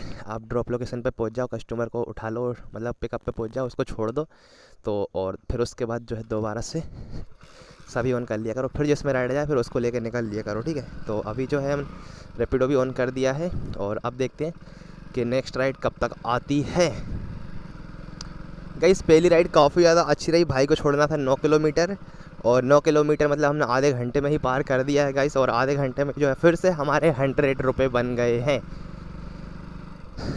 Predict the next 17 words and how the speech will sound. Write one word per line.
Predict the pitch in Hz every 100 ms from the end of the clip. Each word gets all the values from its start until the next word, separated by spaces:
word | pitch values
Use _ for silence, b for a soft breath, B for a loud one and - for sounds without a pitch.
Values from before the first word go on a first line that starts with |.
| -
पहली | - 151 170
ride | 165 151 160
गई | 165
है, | 160 147 139
जिसकी | 139 156 - 175
starting | 160 - 135 156 156
काफ़ी | 135 160
अच्छी | 135 - 156
हो, | 135 143
वो | 135 135 131
भाई | 123 127 -
काफ़ी | 113 -
ज़्यादा | 120 127 120
अच्छा | - 117
मज़ा | 110 107
आता | 107 98 127
है। | 143 -